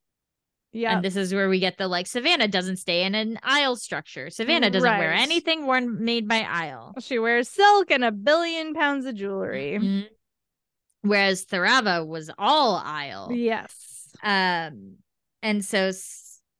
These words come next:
Speaker 2: Thurava is like, "We need to put as much distance as we can between whatever happened back there.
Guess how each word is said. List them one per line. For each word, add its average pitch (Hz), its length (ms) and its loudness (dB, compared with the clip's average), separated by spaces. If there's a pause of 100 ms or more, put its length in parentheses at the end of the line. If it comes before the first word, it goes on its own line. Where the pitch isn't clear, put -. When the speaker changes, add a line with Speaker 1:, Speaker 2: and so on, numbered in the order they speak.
(480)
Speaker 2:
Thurava 208 400 2
is 185 120 -2
like, 180 160 -4
"We 226 300 0
need 208 280 0
to - 140 -8
put 190 260 -6
as 196 160 -4
much 214 200 -6
distance 190 400 -6
as 170 140 -6
we 180 120 -4
can 165 300 -4
between 165 300 -10
whatever 196 340 2
happened 294 420 2
back 220 240 2
there. 175 420 0